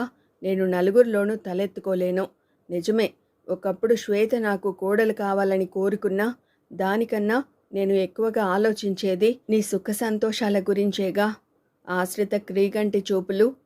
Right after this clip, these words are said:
సవ్యసాచికి చురుక్కుమనిపిస్తుంటే తమాయించుకున్నాడు. "ఏమంటావు ఆశ్రిత?"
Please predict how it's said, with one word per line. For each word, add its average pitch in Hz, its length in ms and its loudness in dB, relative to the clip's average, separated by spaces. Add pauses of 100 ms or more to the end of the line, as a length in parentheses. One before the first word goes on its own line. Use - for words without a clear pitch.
(140)
సవ్యసాచికి 202 880 -2 (120)
చురుక్కుమనిపిస్తుంటే 196 1120 -2 (280)
తమాయించుకున్నాడు. 185 920 -2 (480)
"ఏమంటావు 196 520 0
ఆశ్రిత?" 175 680 -2